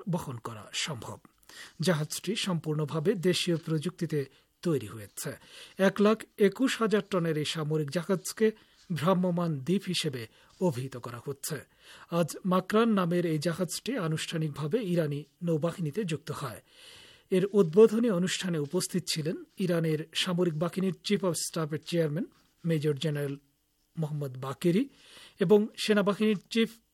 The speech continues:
কমান্ডার মেজর জেনারেল আব্দুর রহিম মুসাবি সহ কয়েকজন শীর্ষস্থানীয় কর্মকর্তা। ভারত মহাসাগরের উত্তরাঞ্চলে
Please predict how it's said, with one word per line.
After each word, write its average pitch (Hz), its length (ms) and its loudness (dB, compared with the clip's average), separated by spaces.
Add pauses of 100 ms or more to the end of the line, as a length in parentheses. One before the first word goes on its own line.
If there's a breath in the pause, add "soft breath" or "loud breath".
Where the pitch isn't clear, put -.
কমান্ডার 170 460 0 (300)
মেজর 165 300 0
জেনারেল 139 420 -4 (540 soft breath)
আব্দুর 170 320 4
রহিম 196 360 4
মুসাবি 147 360 -4
সহ 143 200 -6 (100)
কয়েকজন 147 420 -2 (320)
শীর্ষস্থানীয় 156 840 -2
কর্মকর্তা। 117 640 -6 (880 soft breath)
ভারত 185 440 6
মহাসাগরের 214 580 4
উত্তরাঞ্চলে 160 720 0